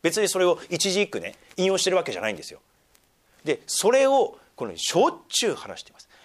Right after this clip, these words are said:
で、それをしていくとね、いいことは、御心にかなって祈るんですよ。私たちね、神の御心わからないってよく言うじゃないですか。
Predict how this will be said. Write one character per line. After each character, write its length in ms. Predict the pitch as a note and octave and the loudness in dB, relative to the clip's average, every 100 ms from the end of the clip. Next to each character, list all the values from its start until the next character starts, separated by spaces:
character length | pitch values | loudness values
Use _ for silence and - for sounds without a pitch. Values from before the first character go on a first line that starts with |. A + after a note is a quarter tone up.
| - | -10
で、 60 | - | -6
そ 240 | - A#3 | 0 2
れ 160 | D#4 E4 | 4 4
を 160 | E4 | 4
し 100 | D#4+ | 0
て 220 | - C#4 C4+ | -2 -2 -4
い 40 | |
く 120 | - | -4
と 120 | E3 | -6
ね、 280 | G2+ G#2+ - _ _ _ | -6 -8 -10 _ _ _
い 240 | A3 C4 | 0 0
い 60 | G#3 | -2
こ 120 | G#2+ | -8
と 140 | - - | -18 -10
は、 220 | G2+ - _ _ - _ F#2+ | -10 -10 _ _ -20 _ -20
御 360 | F#2+ C3 F#3+ B3 | -12 -4 -2 -2
心 500 | B3+ D4+ D4 C4+ C4+ | 2 0 2 2 4
に 160 | B3+ B3 | 4 0
か 140 | A3+ | 0
な 80 | G3+ | -2
っ 80 | G3 | -2
て 80 | A2+ | -6
祈 140 | G#2+ | -8
る 60 | F#2 | -10
ん 40 | |
で 60 | D2+ | -12
す 80 | - | -20
よ。 80 | _ _ _ | _ _ _
私 220 | D3+ A#3+ | 2 4
た 80 | G#3+ | 2
ち 100 | G#3 | -2
ね、 240 | G#2 C3 _ _ _ _ | -8 -10 _ _ _ _
神 340 | - D4 E4+ E4+ | 0 0 2 2
の 140 | A#3 | 2
御 160 | E3+ F3+ | 2 0
心 320 | G#3+ G#3+ F#3 | 0 2 4
わ 120 | D#3 | 4
か 100 | B3 | 4
ら 60 | D4 | 2
な 80 | |
い 20 | G#3+ | 2
っ 40 | |
て 60 | E3 | -2
よ 40 | |
く 40 | |
言 80 | D#3 | -4
う 20 | |
じ 60 | B2+ | -4
ゃ 20 | |
な 80 | F#2 | -6
い 20 | |
で 60 | C#2 | -10
す 100 | - | -16
か。 120 | - | -20